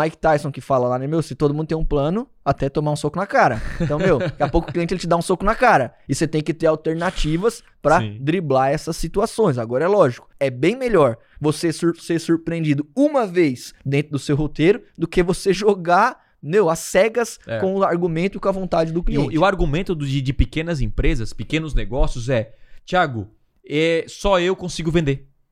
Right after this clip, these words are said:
Speaker 2: Né? Por quê? Porque você não tem um roteiro. Você não tem um processo.
Speaker 1: O dono fala muito
Speaker 2: O
Speaker 1: isso,
Speaker 2: dono,
Speaker 1: né?
Speaker 2: o dono, tipo assim
Speaker 1: "Pô, botei um vendedor, o cara não vende."
Speaker 2: Mas você não treinou a pessoa. Você, ele,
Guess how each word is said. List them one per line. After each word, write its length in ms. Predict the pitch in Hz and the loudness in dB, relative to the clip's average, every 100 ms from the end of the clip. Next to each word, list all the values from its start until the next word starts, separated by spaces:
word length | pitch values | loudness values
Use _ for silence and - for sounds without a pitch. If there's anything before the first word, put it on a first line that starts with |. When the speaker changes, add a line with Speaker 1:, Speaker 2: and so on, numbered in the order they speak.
| _ _ _ _ - | _ _ _ _ -8
Speaker 2:
Né? 160 | 127 135 | -6 -2
Por 180 | 214 | -2
quê? 120 | 185 165 | 0 -4
Porque 120 | 165 | -2
você 80 | 190 | -2
não 60 | |
tem 100 | 175 | -2
um 40 | 185 | -2
roteiro. 300 | 214 190 156 - _ - - | -2 -4 -4 -14 _ -20 -6
Você 120 | 160 | -4
não 60 | |
tem 100 | 156 | -2
um 20 | 185 | -2
processo. 580 | 214 - 208 - - - - | -2 -2 -2 -2 -10 -12 -8
Speaker 1:
O 80 | 135 | -2
dono 320 | 156 202 165 | 2 2 0
fala 240 | - 135 | 0 0
muito 220 | 131 123 | 0 -2
Speaker 2:
O 40 | 175 | 0
Speaker 1:
isso, 80 | 160 | 2
Speaker 2:
dono, 280 | 185 269 | 2 0
Speaker 1:
né? 40 | 156 | 0
Speaker 2:
o 40 | |
dono, 240 | 139 220 151 | 0 -2 -2
tipo 120 | - | -2
assim 180 | 180 202 | -2 0
Speaker 1:
"Pô, 60 | 180 | 0
botei 260 | 180 190 | 0 -2
um 20 | |
vendedor, 460 | 190 196 175 143 220 | -2 -2 -2 -2 -2
o 40 | |
cara 180 | 214 214 | -2 -2
não 100 | 220 | -4
vende." 680 | 185 143 214 240 165 127 110 | -2 0 0 0 -4 -6 -6
Speaker 2:
Mas 160 | - 180 | -6 -4
você 100 | 226 | -2
não 140 | 233 | -2
treinou 480 | 214 - 247 220 185 | -2 -2 -2 0 0
a 60 | 180 | 0
pessoa. 320 | 143 - 131 | 0 0 -2
Você, 140 | - | 0
ele, 220 | 185 170 | 0 0